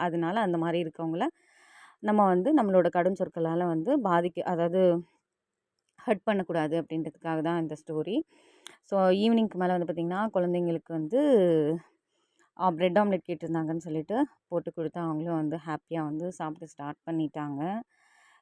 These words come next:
யூஷுவலா வந்து பார்த்தீங்க அப்படின்னா வந்து பிரெட் ஆம்லெட் வந்து,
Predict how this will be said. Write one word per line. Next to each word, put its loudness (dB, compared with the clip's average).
யூஷுவலா 0
வந்து -2
பார்த்தீங்க -2
அப்படின்னா -2
வந்து -2
பிரெட் -4
ஆம்லெட் -2
வந்து, -2